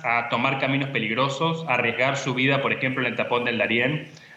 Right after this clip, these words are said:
Han ayudado a fortalecer el crimen organizado que mueve a los migrantes a través de América Latina y no han hecho nada para frenar los flujos migratorios. Necesitamos que Estados Unidos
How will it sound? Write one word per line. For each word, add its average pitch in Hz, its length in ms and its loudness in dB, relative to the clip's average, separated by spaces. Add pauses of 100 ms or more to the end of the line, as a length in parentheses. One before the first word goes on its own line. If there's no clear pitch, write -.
Han 143 140 2
ayudado 147 440 4
a - 20 0
fortalecer 120 680 2
el 147 160 2
crimen 151 300 2
organizado 143 1040 2
que 117 100 0
mueve 143 380 4
a 135 40 4
los 120 120 0
migrantes 127 460 2
a 117 80 -2
través 117 240 2
de 120 60 2
América 120 280 0
Latina 135 580 0
y 131 80 2
no 135 100 4
han 135 80 4
hecho 139 220 2
nada 131 360 4
para 113 260 0
frenar 120 340 2
los 123 160 0
flujos 117 280 2
migratorios. 101 680 0
Necesitamos 117 640 0
que 139 100 -4
Estados 127 280 0
Unidos 127 320 0